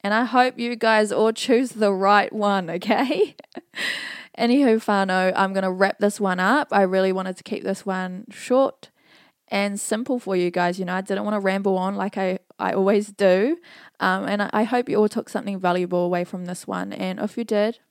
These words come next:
then you already know the go. Like, share, send me a D M, all of that good stuff. But yeah, that's me for today. Ka kite whānau, and don't forget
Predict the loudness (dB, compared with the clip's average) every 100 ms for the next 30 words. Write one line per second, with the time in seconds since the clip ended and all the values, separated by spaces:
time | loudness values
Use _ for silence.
0 | _ -8 -8 -4 -2 0 -2 -4 -4 -2
1 | 0 0 -4 -8 _ _ _ -8 0 2
2 | 2 -2 -12 -4 -2 0 -4 -6 -8 -6
3 | -4 -4 -4 0 0 0 -2 -4 -8 -10
4 | 0 4 4 4 0 0 -2 -4 -2 0
5 | 0 -4 _ _ -20 -20 _ _ -6 0
6 | 0 0 -4 -4 -4 -4 -6 -6 0 2
7 | 2 -2 -4 -6 -8 -12 -10 -6 -6 -4
8 | -4 -2 -4 -6 -4 -4 -4 -8 -8 -8
9 | -2 0 0 -4 _ -20 -20